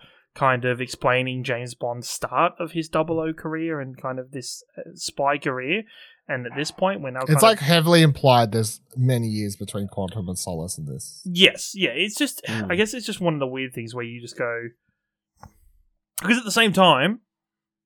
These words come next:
Speaker 1: even though it's not a bad thing, this movie just fucking hucks out pretty much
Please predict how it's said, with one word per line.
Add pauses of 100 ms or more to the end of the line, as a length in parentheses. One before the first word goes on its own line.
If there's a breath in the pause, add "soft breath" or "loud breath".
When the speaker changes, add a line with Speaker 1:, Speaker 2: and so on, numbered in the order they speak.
(260)
Speaker 1:
even
though
it's
not
a
bad
thing,
this
movie
just
fucking
hucks
out (500)
pretty
much